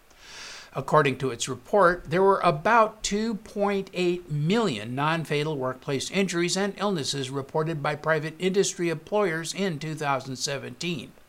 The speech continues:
And the good news, private industry employers reported nearly forty-five thousand eight hundred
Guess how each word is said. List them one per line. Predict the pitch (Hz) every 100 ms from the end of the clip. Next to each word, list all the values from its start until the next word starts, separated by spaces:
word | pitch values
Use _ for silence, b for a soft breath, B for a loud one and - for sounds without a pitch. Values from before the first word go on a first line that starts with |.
| _ _ B B B B 190
And | 214
the |
good | 214 233 208
news, | 233 170 101 -
private | - 127 123 143 -
industry | 190 196 185 - 202
employers | 190 240 214 160
reported | 175 175 196 190 156
nearly | 208 233 160 143 B B B
forty-five | - 226 233 240 214 202 185 185
thousand | 185 175 139 143 135 -
eight | 190 220 208
hundred | - - 202 147 135 131